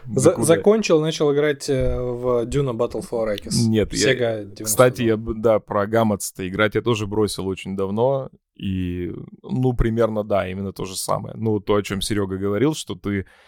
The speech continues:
Speaker 2: себя прокачиваешь, своего героя внутри, но ты с-, в жизни на себя можешь подзабить, и, ну, в общем, время на это тратишь. А мне кажется, что ресурс твой, ну, один и тот же, который тебе дает мозг, природа,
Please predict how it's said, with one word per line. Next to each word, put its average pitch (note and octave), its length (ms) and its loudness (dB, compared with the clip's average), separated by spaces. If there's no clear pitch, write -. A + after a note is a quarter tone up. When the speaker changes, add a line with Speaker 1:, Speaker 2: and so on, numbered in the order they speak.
Speaker 2:
себя G#2 520 2
прокачиваешь, G#2+ 600 -2
своего G#2 360 -2
героя C3+ 400 2
внутри, G2 600 -4
но G2+ 200 -8
ты C3+ 260 0
с-, - 200 -4
в G2 40 -18
жизни A2+ 340 -2
на G2+ 120 0
себя G#2 400 0
можешь G2 400 -4
подзабить, G2+ 640 -6
и, F#2 40 -6
ну, G2+ 140 -4
в A2+ 60 -2
общем, G2 220 -4
время G#2+ 280 2
на G2 100 -2
это F#2+ 300 -6
тратишь. - 400 2
А G#2 100 -2
мне G#2+ 160 0
кажется, A2 300 -4
что G#2+ 360 0
ресурс C#3 520 -2
твой, G2+ 360 0
ну, G#2+ 360 -4
один A2 280 0
и G2+ 40 -2
тот G2 220 0
же, F#2 200 -10
который F#2 320 -12
тебе G2 160 -10
дает F#2+ 300 -6
мозг, G2 380 -2
природа, G2+ 500 -4